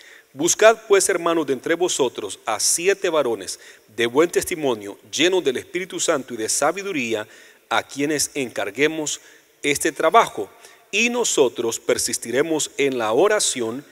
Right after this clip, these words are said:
y en el ministerio de la palabra". Entonces, ¿qué hace, eh, los apóstoles cuando se da este, este problema interno entre,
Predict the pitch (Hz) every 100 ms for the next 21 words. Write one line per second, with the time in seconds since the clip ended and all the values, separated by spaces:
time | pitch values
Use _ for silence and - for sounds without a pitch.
0 | _ 151 135 135 120 117 104 - 170 175
1 | 170 170 - - _ - 107 131 147 156
2 | - _ 107 107 98 98 127 120 85 80
3 | - - - - 151 190 175 - 233 240
4 | 214 - - 185 175 160 135 113 - -
5 | - 127 120 113 107 101 - _ _ _
6 | 135 120 131 - 160 - 110 95 110 107
7 | 98 110 120 147 147 170 143 117 - -
8 | - _ _ 135 - 160 143 127 110 98
9 | - 123 135 127 123 156 156 131 120 113
10 | - 175 147 113 101 98 - - - _
11 | _ 127 113 104 113 107 98 98 - _